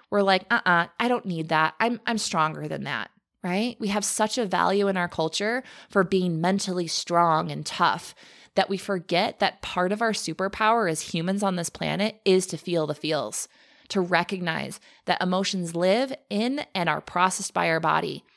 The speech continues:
And we don't allow our emotions to be metabolized when we suppress them. They will s-, express themselves as other behaviors that look like overeating, self-abandonment, overexercising,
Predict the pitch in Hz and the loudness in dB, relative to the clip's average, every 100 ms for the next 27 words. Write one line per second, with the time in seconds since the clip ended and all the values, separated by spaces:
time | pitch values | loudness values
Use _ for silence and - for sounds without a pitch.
0 | _ _ - - - 185 196 180 196 170 | _ _ -20 -20 -4 0 0 -2 0 2
1 | 196 - 214 190 151 160 180 175 170 160 | 2 0 -2 0 2 4 4 2 0 -2
2 | 165 190 180 - 175 156 147 - 160 170 | -2 -4 -6 -6 -6 -6 -6 -2 0 0
3 | 151 135 135 - 180 170 160 - - 156 | 0 -2 -4 -6 -2 0 -2 -4 -4 -2
4 | 147 - 143 - - _ _ _ - - | -4 -4 -8 -8 -14 _ _ _ -20 -20
5 | _ _ - 180 180 190 202 208 - 190 | _ _ 0 0 4 4 4 2 -4 -4
6 | - - 180 - 180 160 160 131 160 180 | -4 -2 -4 -2 -4 -2 -2 -4 -4 -4
7 | - 185 208 202 160 156 151 139 147 - | 0 2 2 0 -2 -4 -6 -6 -6 -6
8 | 165 - 165 - 156 165 165 196 202 180 | -6 -2 -2 0 -2 0 -2 -2 -2 -4
9 | - - _ _ - - 160 - 170 185 | -10 -16 _ _ -4 0 2 0 0 2
10 | 190 202 180 156 - _ _ 160 156 160 | 2 0 -2 -4 -8 _ _ -4 -2 -2
11 | - 185 - 202 - 170 139 156 143 | -2 -2 -2 -4 -2 -2 -2 -6 -10